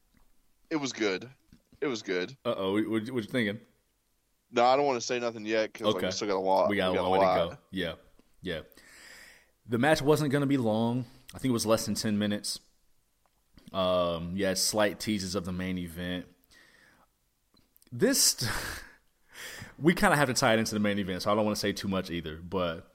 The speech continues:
Speaker 2: what a fun opener. A fun way to start this whole
Speaker 1: Yeah.
Speaker 2: thing. But it also gave power to the pre-show.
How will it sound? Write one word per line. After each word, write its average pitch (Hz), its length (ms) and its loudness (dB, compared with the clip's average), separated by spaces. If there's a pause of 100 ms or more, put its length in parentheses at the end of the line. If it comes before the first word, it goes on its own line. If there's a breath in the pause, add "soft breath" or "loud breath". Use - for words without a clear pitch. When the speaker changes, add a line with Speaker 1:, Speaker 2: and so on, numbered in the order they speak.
(500)
Speaker 2:
what 131 220 0
a 180 80 4
fun 160 300 0
opener. 101 500 0
A 104 120 -2
fun 123 300 0
way 123 80 4
to 123 80 0
start 113 220 0
this 107 100 -2
whole 110 120 2
Speaker 1:
Yeah. 101 100 0
Speaker 2:
thing. 104 220 -2 (380 loud breath)
But 123 160 4
it 127 100 2
also 147 300 2
gave 104 360 0
power 104 500 0
to 90 600 -2 (300)
the 85 80 -14
pre-show. 107 500 -4